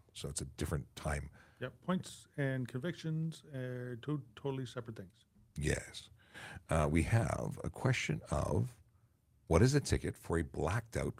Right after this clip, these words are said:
Speaker 1: rear plate? 'Cause we know it's illegal.
Speaker 2: Mm-hmm.
Speaker 1: If you have anything obstructing, obscuring, interfering with the legibility of a license plate, um, and blacked out being the most extreme, well, it's a hundred and ten dollars.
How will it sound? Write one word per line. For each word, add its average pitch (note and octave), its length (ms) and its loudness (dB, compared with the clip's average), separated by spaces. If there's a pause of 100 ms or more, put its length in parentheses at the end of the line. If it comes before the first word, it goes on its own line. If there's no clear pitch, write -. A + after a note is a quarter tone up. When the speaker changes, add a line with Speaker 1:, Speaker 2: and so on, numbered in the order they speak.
(120)
Speaker 1:
rear E2+ 180 4
plate? - 340 0 (1120)
'Cause D2 140 -2
we C#2+ 100 0
know F#2 160 4
it's - 120 -6
illegal. - 400 -2 (420)
Speaker 2:
Mm-hmm. B2+ 200 0 (340)
Speaker 1:
If - 240 4
you G#2 300 10 (100)
have G2 260 6
anything G2 500 4 (100)
obstructing, - 600 0
obscuring, D#2+ 680 2
interfering F2 580 2
with C#2 160 -2
the C2 220 -2 (220)
legibility D#2 680 4
of B1+ 120 -2
a - 40 -2
license - 360 2
plate, - 240 -6 (680)
um, - 420 -4 (220)
and D2 100 -4
blacked D#2+ 280 8
out C#2 140 6
being C#2+ 180 2
the C#2 80 2
most C#2 280 2
extreme, G#2 600 6 (720)
well, - 260 -2 (640)
it's - 100 -8
a - 20 2
hundred C#2+ 200 0
and C#2 60 -6
ten E2 140 2
dollars. - 380 0